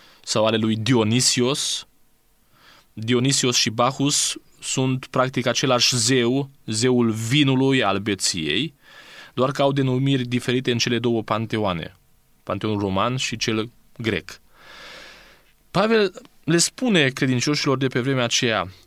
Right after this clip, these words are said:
„Ori te conduce Spiritul Sfânt”, chiar de aici vine spiritul în limba română, pe filieră latină, spiritum. „Ori te conduce Spiritul Sfânt,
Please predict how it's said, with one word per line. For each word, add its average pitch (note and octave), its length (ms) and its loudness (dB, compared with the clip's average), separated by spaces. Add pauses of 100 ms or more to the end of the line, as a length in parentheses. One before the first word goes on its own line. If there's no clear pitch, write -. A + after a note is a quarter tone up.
„Ori E3 300 4
te A3+ 160 2
conduce C#3 960 2 (500)
Spiritul C#3+ 680 2
Sfânt”, A2+ 640 -4 (600)
chiar D#3+ 160 2
de E3+ 80 2
aici E3+ 220 2
vine D#3 280 2
spiritul C3 760 -2
în A2 100 -8
limba A#2 240 2
română, G#2+ 440 -4 (260)
pe C#3 120 2
filieră C#3 440 0
latină, D3 560 -2 (540)
spiritum. - 640 -4 (1200)
„Ori F#3 180 4
te E4+ 100 2
conduce D#3 720 2 (100)
Spiritul C3 560 0
Sfânt, A#2+ 600 -4